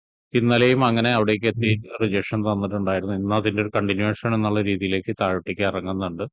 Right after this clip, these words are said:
So, മാർക്കറ്റ് എത്താൻ സാധ്യതയുള്ള ആദ്യത്തെ ഏരിയയിലേക്ക് already എത്തിയിട്ടുണ്ട്. ഈ ഒരു സെല്ലിംഗ് ക്യാൻഡലിന്റെ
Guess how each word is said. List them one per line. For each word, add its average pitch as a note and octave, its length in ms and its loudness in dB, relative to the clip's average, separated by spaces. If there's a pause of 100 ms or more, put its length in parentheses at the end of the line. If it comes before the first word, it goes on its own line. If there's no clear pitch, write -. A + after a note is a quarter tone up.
(400)
So, D3+ 320 0
മാർക്കറ്റ് C3 300 2
എത്താൻ C#3+ 360 2
സാധ്യതയുള്ള C3 1000 4
ആദ്യത്തെ A2 560 0
ഏരിയയിലേക്ക് A#2+ 1120 2
already G#2+ 580 0
എത്തിയിട്ടുണ്ട്. A2 760 0 (1000)
ഈ A#2+ 140 0
ഒരു A#2+ 120 2
സെല്ലിംഗ് A2 340 2
ക്യാൻഡലിന്റെ A2 420 2